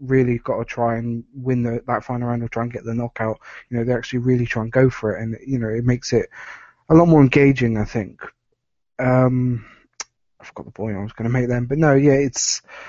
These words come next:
it's a, it's a lot better, and I think, but it's still obviously got its flaws. I mean, ten, ten, uh, ten ra-, ten point must system obviously still has its flaws, and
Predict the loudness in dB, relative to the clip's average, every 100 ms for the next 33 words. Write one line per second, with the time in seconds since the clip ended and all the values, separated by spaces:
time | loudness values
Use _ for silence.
0 | -20 -20 -20 _ 0 4 4 2 4 6
1 | 6 4 2 4 2 -2 -2 -4 -4 -4
2 | -4 -2 6 6 6 0 0 2 0 -4
3 | -6 -4 -6 -8 -6 -6 -6 -12 _ -12
4 | -8 -4 -4 -6 -8 -4 -4 -6 -8 -10
5 | -6 -4 -6 -8 -18 _ -20 -20 -10 -6
6 | -4 -4 -4 -6 -16 -10 -8 -8 -12 _
7 | -20 -20 -8 -8 -8 -14 -12 -10 -8 -10
8 | -12 -14 -10 -8 -8 -12 -14 -14